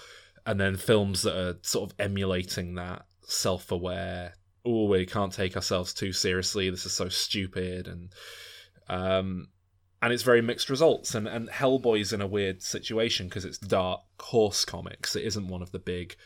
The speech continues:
powerhouse superhero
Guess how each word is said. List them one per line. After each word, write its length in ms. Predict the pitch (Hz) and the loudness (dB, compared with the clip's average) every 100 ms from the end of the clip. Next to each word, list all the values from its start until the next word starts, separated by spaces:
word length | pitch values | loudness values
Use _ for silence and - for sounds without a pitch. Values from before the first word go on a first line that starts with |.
| - _ _ _ - | -20 _ _ _ -12
powerhouse 960 | - 98 90 - 90 87 - - - - _ _ _ _ _ _ _ - | -4 0 0 -2 -4 -2 2 2 0 -4 _ _ _ _ _ _ _ -14
superhero 1000 | - - 127 - 101 95 90 90 90 87 | -4 0 0 0 0 0 0 -2 -4 -4